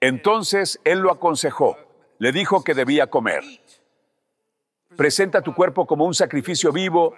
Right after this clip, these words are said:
no uno muerto. Piensa en eso, para que el Cristo en ti pueda ser visto gloriosamente en todas partes. Así que la Navidad no está en el tiempo, está en la eternidad. Déjame decirlo de nuevo.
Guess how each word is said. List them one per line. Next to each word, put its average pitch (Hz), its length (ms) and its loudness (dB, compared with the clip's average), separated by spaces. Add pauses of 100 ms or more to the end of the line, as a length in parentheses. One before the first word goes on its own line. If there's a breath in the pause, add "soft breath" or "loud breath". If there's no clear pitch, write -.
no 156 220 2
uno 185 180 0
muerto. 185 540 -2 (540)
Piensa 160 340 2
en 170 100 -2
eso, 180 380 -2 (400)
para 143 200 4
que 143 100 -2
el 131 100 -2
Cristo 190 320 -2
en 151 140 0
ti 180 220 -4 (120 loud breath)
pueda 175 240 2
ser 170 180 -2
visto 175 300 -2
gloriosamente 160 880 0
en 131 100 -2
todas 180 320 2
partes. 147 540 -2 (380)
Así 165 240 -2
que 151 100 -2
la 165 120 2
Navidad 147 420 2 (120)
no 160 200 0
está 175 240 0
en 160 80 0
el 139 120 0
tiempo, 131 540 -4
está 135 300 0
en 165 80 -2
la 165 60 4
eternidad. 135 600 0 (300)
Déjame 180 360 0
decirlo 156 440 0
de 139 120 2
nuevo. 135 360 0